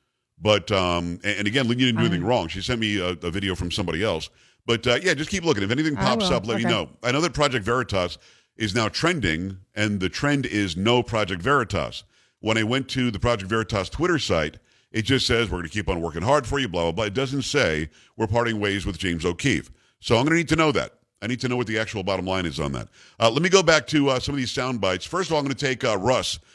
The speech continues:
Speaker 1: who's in Florida because he's got something on the nineteen seventy-four date. Russ, what's going on?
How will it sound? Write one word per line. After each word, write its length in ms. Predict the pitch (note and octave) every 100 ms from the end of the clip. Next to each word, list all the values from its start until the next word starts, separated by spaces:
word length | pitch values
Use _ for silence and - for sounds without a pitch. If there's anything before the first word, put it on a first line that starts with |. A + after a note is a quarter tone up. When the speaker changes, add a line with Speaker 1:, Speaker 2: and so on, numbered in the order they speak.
| _ _
Speaker 1:
who's 180 | B2+ A2
in 120 | G#2+
Florida 340 | G2+ D3 D3+
because 360 | B2+ G#2 A#2+ A#2+
he's 160 | A#2+ G#2+
got 200 | C3 C3
something 260 | C#3 B2+
on 80 | A#2
the 120 | G#2+ G2+
nineteen 280 | A#2+ A#2 A2+
seventy-four 480 | B2 G2 - A2+
date. 220 | E2 D2+ E2
Russ, 200 | D3 C#3+
what's 140 | C3+
going 180 | D3+ C3+
on? 160 | F2+